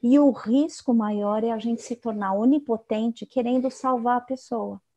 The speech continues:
Então, gente, tem um caminho aí pra ser percorrido. Ninguém fica deprimido e ninguém quer se matar da noite pro dia. Não é assim, né? Lembra desse processo de morrência que vai acontecendo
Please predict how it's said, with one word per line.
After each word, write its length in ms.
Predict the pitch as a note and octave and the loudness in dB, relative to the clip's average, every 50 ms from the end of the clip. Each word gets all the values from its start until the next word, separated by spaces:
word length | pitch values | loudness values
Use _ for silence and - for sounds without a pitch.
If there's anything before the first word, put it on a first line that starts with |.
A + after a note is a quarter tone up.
| _ _ _ _ _ _ _ _ | _ _ _ _ _ _ _ _
Então, 320 | - B3 B3 D#4 D#4 D#4 D4 | -2 0 2 4 4 4 4
gente, 380 | A3+ B3 C#4 A#3+ G#3+ - - | 4 2 0 0 -2 -6 -4
tem 180 | - - D4+ D#4 | 0 2 2 2
um 60 | D#4 | 2
caminho 520 | C#4+ D4 D4+ C4 B3 C#4+ D#4 E4 E4 D4 A#3+ | 2 2 2 4 4 4 4 2 0 -2 -2
aí 300 | G3+ F3+ F3 E3+ E3 E3+ - | -4 -4 -6 -8 -10 -10 -8
pra 160 | F#3+ F#3+ F#3 | -8 -8 -8
ser 320 | - - - F3+ F3 E3+ - _ _ _ | -8 -6 -6 -6 -6 -6 -10 _ _ _
percorrido. 840 | _ - G#3+ G3+ - _ F#3+ F3 E3+ F#3 F3 E3 - - - E3+ E3 - _ _ _ _ - | _ -2 -2 -2 -4 _ -8 -8 -6 -8 -12 -12 -12 -14 -14 -16 -16 -16 _ _ _ _ 2
Ninguém 360 | C#4 D4 C4+ C#4+ D#4 F4 F#4 | 4 4 4 4 0 -2 -6
fica 340 | - - C#4 C#4 - B3 G#3 | -8 -10 -10 -6 -6 -6 -6
deprimido 720 | G3+ G#3 G3+ - - F#3 F3+ F3 F3 F#3+ G#3 A3 G3+ F#3+ | -6 -8 -10 -10 -10 -10 -10 -8 -8 -8 -8 -8 -8 -8
e 60 | F#3+ | -10
ninguém 320 | G3 G3+ G3+ G3+ B3 C#4+ D4+ | -8 -10 -8 -6 -6 -6 -6
quer 160 | - C4 B3 | -6 -10 -10
se 120 | - - | -10 -12
matar 400 | G#3 F#3 F3+ - _ A3 G#3 G#3+ | -14 -14 -14 -12 _ -6 -6 -4
da 140 | A3 G#3 G3+ | -4 -6 -8
noite 320 | F#3+ G3 F#3+ F#3 - - F3 | -8 -8 -10 -10 -12 -14 -18
pro 220 | - - E3+ E3+ | -18 -18 -18 -18
dia. 420 | E3+ E3+ E3 F3 F3 - D#3+ F3+ - _ _ _ _ _ | -16 -18 -20 -20 -18 -20 -20 -20 -20 _ _ _ _ _
Não 200 | - C4+ C#4 C#4 | 0 2 2 4
é 120 | C#4+ C#4+ D4 | 2 2 0
assim, 500 | D4 C#4 - - - - E3+ E3+ D#3 D3 - _ _ _ _ _ _ _ | -2 -4 -6 -10 -12 -12 -12 -12 -12 -14 -16 _ _ _ _ _ _ _
né? 260 | - G3+ A#3+ C4+ C4 - _ _ _ _ - | -8 -6 -4 -4 -6 -8 _ _ _ _ -8
Lembra 400 | F#3 A3 C4+ D#4+ F4+ F4 D4+ D4 | -2 0 0 0 0 0 -2 -2
desse 320 | B3 C4 C4 B3+ - - | -2 -2 -4 -6 -8 -12
processo 580 | - - G#3+ G#3+ - - - B3+ - - - - | -14 -12 -12 -12 -10 -6 -6 -4 -4 -6 -8 -10
de 120 | C4+ - | -8 -8
morrência 580 | G#3+ G#3+ G#3 F#3 F#3+ G3 G#3 A3+ B3+ - - C#4 | -8 -8 -8 -8 -8 -6 -6 -6 -6 -6 -8 -10
que 80 | - - | -10 -8
vai 200 | G3+ G3+ G3 G3 | -6 -6 -4 -4
acontecendo 920 | F#3 - - F#3 E3+ - F3 - - - - F#3+ G3+ A#3 B3+ B3+ C#4 D4 | -6 -8 -12 -16 -16 -16 -20 -20 -18 -16 -14 -10 -8 -6 -6 -4 -6 -8